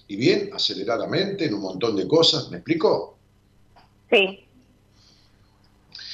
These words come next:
Speaker 1: Entonces estás replanteándote cosas, ¿no? Que, que por qué carajo esto, que por qué lo otro, que para qué tal cosa, que por qué habré hecho tal cosa en mi vida, que por qué no lo habré hecho. Estás así, como, viste, como,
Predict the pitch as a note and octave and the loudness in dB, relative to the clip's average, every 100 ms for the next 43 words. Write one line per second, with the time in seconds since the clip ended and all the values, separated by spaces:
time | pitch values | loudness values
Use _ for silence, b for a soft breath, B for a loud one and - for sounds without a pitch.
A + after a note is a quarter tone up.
0 | B B B - - G3 F#3+ F#3+ - D#3 | B B B -2 4 4 6 4 6 4
1 | C#3 C3 A#2+ A2+ A2+ D#3+ B2+ G#2 F#2+ F#2+ | 4 4 2 2 4 4 4 0 -4 -6
2 | - F2 - - G2 B2+ - F2+ - E2 | -8 -8 -8 -8 -6 -6 -8 -10 -8 -8
3 | - F2+ D#2 D2+ - E2+ C3 - B2+ - | -6 -6 -2 -4 2 4 4 4 -2 -2
4 | - D2+ - D2+ E2+ A#2+ - - D#2 D2 | -6 -8 -4 0 4 4 2 0 -4 -4
5 | D2 - F2 D2+ D2+ - B2 - B2 - | -4 -4 -4 -2 -4 6 6 8 4 2
6 | D2+ D#2+ G#2 F2 F2 F2+ - - D#2+ D2 | -2 0 2 2 2 0 0 -2 -4 -2
7 | E2+ D#2+ D#2 D#2+ G#2 B2+ - D#2 D#2 F2 | -2 0 -2 0 4 6 4 2 -2 -4
8 | E2 D#2+ D2+ F2 B2+ - B2 - B B | -4 -4 0 4 4 4 -2 -4 B B
9 | B - G#2 D3+ - C3+ - - - - | B -6 0 6 6 6 6 6 2 -10
10 | b b _ A#2 A#2+ D#3+ - D#3 B2+ A2 | b b _ -8 -4 -2 -2 -4 -4 -4